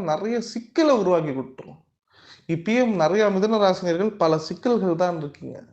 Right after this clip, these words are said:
அந்த சிக்கல்ல இருந்து விடுபடுவதற்கான வாழ்க்கையும், இழந்த சில விஷயங்களை மீட்பதற்கான போராட்டத்தில தான் இருக்கீங்க. ஆனா, இந்த வீரபத்திர ராஜயோகம் உங்களை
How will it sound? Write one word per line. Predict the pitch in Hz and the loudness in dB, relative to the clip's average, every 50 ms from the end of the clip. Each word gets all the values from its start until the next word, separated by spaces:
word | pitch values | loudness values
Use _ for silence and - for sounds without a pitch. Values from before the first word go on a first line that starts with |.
| - _ | -20 _
அந்த | - - 135 | -12 -10 -10
சிக்கல்ல | 139 147 170 165 165 214 208 196 | -8 -8 -10 -4 -2 0 0 0
இருந்து | 208 208 208 | -2 -2 -2
விடுபடுவதற்கான | 185 185 196 226 214 220 208 196 185 175 175 165 165 170 165 160 151 147 | -2 0 0 2 2 2 2 2 2 0 -2 -2 -2 -4 -2 -2 -2 0
வாழ்க்கையும், | 147 156 175 196 202 202 - 185 170 160 160 175 214 220 214 - - - - - - _ | 2 2 2 2 -2 -2 -2 -2 0 0 -2 -4 -4 -8 -10 -16 -20 -20 -20 -20 -20 _
இழந்த | - 180 196 220 233 247 233 233 | 0 2 4 4 4 4 2 0
சில | 226 - 208 180 170 | 0 0 0 0 2
விஷயங்களை | 160 170 165 - 220 208 202 185 165 165 | 0 0 -2 -2 -2 -2 0 0 0 0
மீட்பதற்கான | 185 214 202 208 214 185 175 180 - 170 160 156 147 147 - | -2 -2 -2 -2 -2 -2 -2 -2 0 0 0 0 -2 -4 0
போராட்டத்தில | 175 202 220 226 214 208 214 185 160 165 175 170 185 185 | 0 2 2 2 0 0 -2 -8 -2 -2 -2 0 2 2
தான் | 202 208 | 2 2
இருக்கீங்க. | 185 160 160 - 156 147 135 110 - - | 0 -2 -6 -8 -8 -8 -8 -10 -12 -8
ஆனா, | _ - 147 156 156 156 165 180 175 - - - _ _ _ _ - | _ -2 0 0 0 0 -2 -4 -8 -12 -20 -20 _ _ _ _ -4
இந்த | 180 190 196 185 165 | -2 -2 0 0 0
வீரபத்திர | 151 175 214 262 262 254 226 220 190 202 185 170 165 | 0 2 2 4 4 4 2 2 0 0 -2 0 2
ராஜயோகம் | 165 160 160 156 170 160 156 165 160 190 196 190 175 | 2 2 2 2 0 0 0 0 -2 -4 -4 -4 -4
உங்களை | 165 165 160 160 | -2 0 0 0